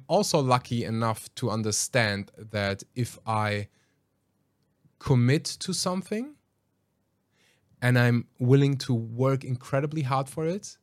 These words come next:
and learn from it and have even fun while working hard on it, I can achieve whatever I want to achieve. And I'm willing,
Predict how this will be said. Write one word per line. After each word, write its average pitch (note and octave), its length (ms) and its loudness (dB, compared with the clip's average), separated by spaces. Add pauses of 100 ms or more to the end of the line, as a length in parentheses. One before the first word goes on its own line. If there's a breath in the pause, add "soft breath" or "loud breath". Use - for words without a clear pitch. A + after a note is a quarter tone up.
(160)
and A#2 200 0
learn C3 220 2
from D#3+ 240 -4
it E3+ 100 0
and C3 140 0
have B2+ 260 -2
even A#2+ 200 -2
fun B2+ 500 2
while C3 260 6
working D3 380 2
hard D3 220 0
on D#3 100 -4
it, G#3 160 -6 (540 soft breath)
I C#3 80 2
can D#3 140 0
achieve C#3+ 280 -2
whatever C3 240 2
I A#2+ 120 2
want A#2+ 200 -2
to B2 80 -4
achieve. B2 340 -2
And A#2 120 -2
I'm A2+ 160 2
willing, D3+ 480 4